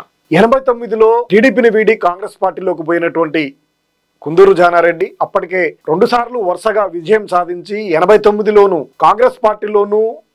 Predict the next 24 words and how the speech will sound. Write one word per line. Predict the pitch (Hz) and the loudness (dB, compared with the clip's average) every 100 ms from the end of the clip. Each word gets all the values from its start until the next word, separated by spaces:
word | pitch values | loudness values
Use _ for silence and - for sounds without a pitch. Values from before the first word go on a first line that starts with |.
| _ _ _ | _ _ _
ఆయన | 151 175 175 - | 0 2 0 0
కీలకమైనటువంటి | 170 208 208 202 196 190 185 180 151 | 0 2 2 2 2 2 2 0 0
మంత్రి | 156 175 170 | 0 -2 0
శాఖ, | 180 175 170 | 2 2 2
వ్యవసాయ | 151 165 190 165 | 2 2 2 4
శాఖ | 170 170 156 - _ _ - | 2 2 -2 -4 _ _ -8
మంత్రిగా | 147 165 254 233 214 208 | -6 0 2 4 2 0
పదవి | 175 185 185 | -2 -2 -2
బాధ్యతలు | 180 175 175 175 165 165 - | -2 -2 -2 -2 -2 _ -12
తీసుకొని | 170 - 175 180 226 254 _ 156 | -10 -2 0 0 -6 -12 _ -2
నియోజకవర్గంలో | 185 175 185 160 175 170 165 143 - _ - | 0 2 0 2 2 4 2 2 -4 _ -6
తమ | 180 185 185 | -4 -2 -2
పట్టును | 175 214 214 - | -4 -6 -6 -2
సాధించారు. | 175 165 160 139 120 _ _ 143 | -2 -4 -6 -8 -8 _ _ 0
దాదాపు | 185 185 202 196 185 | 0 0 2 4 2
ఆయన | 185 180 - _ _ 151 | 0 -2 -4 _ _ -4
వెళ్ళిన | 190 262 240 | 2 2 4
తర్వాత | 240 226 233 269 196 | 4 4 4 2 2
ఆయనతో | 196 208 202 196 190 202 | 0 2 4 2 0 0
పాటు | 202 220 254 208 165 _ _ - | 2 2 -2 -2 -6 _ _ -6
టీడీపీ | 190 233 185 214 - | -2 -2 -2 -6 -2
క్యాడరు, | 180 185 196 202 196 170 | 2 2 2 -2 -2 0
నాయకులు | 156 180 180 185 180 180 - - - | 2 2 0 0 0 0 -8 -20 -6
అందరూ | 170 214 254 | -2 0 0